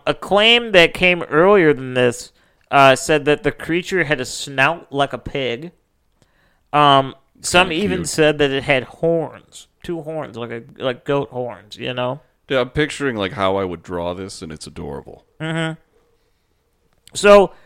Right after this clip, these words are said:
Speaker 1: pretty much what they've decided is that they think it could be, uh, like, a sighting of an extremely large lungfish.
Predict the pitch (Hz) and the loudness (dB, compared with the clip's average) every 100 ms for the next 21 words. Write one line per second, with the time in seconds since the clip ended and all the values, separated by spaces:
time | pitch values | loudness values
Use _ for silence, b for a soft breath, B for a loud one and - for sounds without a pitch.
0 | b _ - 277 240 214 160 175 139 151 | b _ -6 0 2 2 2 -2 2 2
1 | 151 139 - 139 147 143 127 127 120 135 | 2 -4 0 2 2 0 -4 -4 -2 -2
2 | 127 - - 214 254 - - _ _ _ | -4 -6 0 0 0 -8 -20 _ _ _
3 | - 170 - 180 151 156 156 156 151 117 | -4 -4 -2 -6 -4 -2 0 0 -2 -2
4 | 123 123 120 120 127 120 113 - 135 139 | -2 -2 -2 -4 -6 -8 -10 -4 -2 -2
5 | 131 120 117 113 - 147 147 135 127 127 | -6 -10 -10 -12 -14 -14 -10 -8 -4 -2
6 | 117 117 - 120 127 139 147 151 - 175 | -4 -8 -16 -8 -6 -6 -8 -10 -4 -2
7 | 196 - | -4 -10